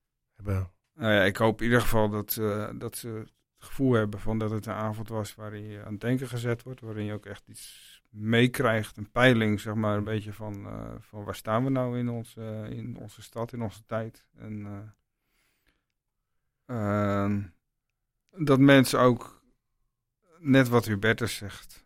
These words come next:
Speaker 2: eh, leren zien van het geluk is er mis-, misschien gewoon wel.
Speaker 1: Oké.
Speaker 2: Je hoeft het niet
Speaker 1: Nou
Speaker 2: te
Speaker 1: is,
Speaker 2: zoeken, maar
Speaker 1: nou is
Speaker 2: het
Speaker 1: Hubertus,
Speaker 2: valt, het valt je toe.
Speaker 1: nou is Hubertus is het, eh, een, eh, een, de s-,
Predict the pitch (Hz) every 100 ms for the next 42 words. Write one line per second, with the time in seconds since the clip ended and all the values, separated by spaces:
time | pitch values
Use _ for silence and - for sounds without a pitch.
0 | 226 107 104 107 107 107 117 127 117 113
1 | 110 107 101 110 101 101 - 113 110 101
2 | - _ _ _ 113 123 123 110 - -
3 | _ 127 - 139 120 123 110 107 98 92
4 | - - _ _ _ _ _ 120 - 113
5 | 113 139 170 139 131 120 120 123 113 110
6 | 135 147 - 139 - 117 143 - - 123
7 | - 117 - 156 - _ - 117 131 127
8 | 135 123 143 131 113 110 117 104 110 107
9 | 101 104 107 98 110 101 104 107 - -
10 | 104 104 _ _ 117 101 104 - _ _
11 | _ _ - -